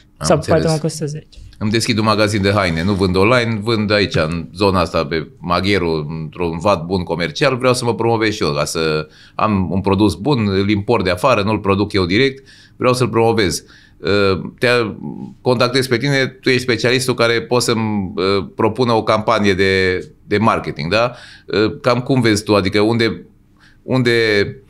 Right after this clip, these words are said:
Speaker 1: m-aș putea duce, în ce zonă, ca să nu cheltuiesc foarte mulți bani, dar impactul să fie puternic asupra clienților?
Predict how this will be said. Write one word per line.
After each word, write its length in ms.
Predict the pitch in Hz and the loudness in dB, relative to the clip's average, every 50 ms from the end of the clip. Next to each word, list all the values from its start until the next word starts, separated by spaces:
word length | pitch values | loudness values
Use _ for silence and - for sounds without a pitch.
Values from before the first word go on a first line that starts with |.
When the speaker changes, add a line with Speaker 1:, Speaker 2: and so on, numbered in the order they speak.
| - - - - _ | -20 -20 -20 -18 _
Speaker 1:
m-aș 220 | - 113 113 110 - | -2 0 0 0 0
putea 280 | - 123 - 117 113 | -2 -2 0 0 2
duce, 260 | 104 120 117 113 120 | 2 2 2 2 2
în 60 | 113 104 | 2 2
ce 140 | - 123 117 | 2 0 2
zonă, 320 | 101 120 123 117 113 110 | 2 2 2 2 2 2
ca 140 | - 101 104 | 2 2 0
să 240 | 101 - 110 104 101 104 | 2 2 2 2 2 2
nu 100 | 120 117 | 0 0
cheltuiesc 340 | - 127 113 98 117 110 | 0 0 0 2 0 0
foarte 220 | - 123 113 104 117 | 2 0 0 0 0
mulți 240 | 110 113 113 104 110 | 0 0 0 0 2
bani, 160 | 123 123 120 | 2 2 2
dar 160 | 120 117 - | 2 2 2
impactul 380 | 113 113 101 120 120 117 98 107 | 0 0 0 0 0 0 0 -2
să 120 | 101 120 | 0 0
fie 140 | 107 113 107 | 0 0 0
puternic 420 | 92 110 95 117 107 98 92 90 | 0 0 0 0 0 0 0 0
asupra 340 | 90 90 - - - - 95 95 92 90 90 87 87 85 - - - - _ | 0 0 -2 -2 0 2 2 4 4 4 4 2 2 0 -4 -10 -20 -14 _
clienților? 640 | - 104 110 101 90 85 - 80 73 73 73 - | -4 -2 0 0 0 -2 -2 -2 -2 -2 -4 -6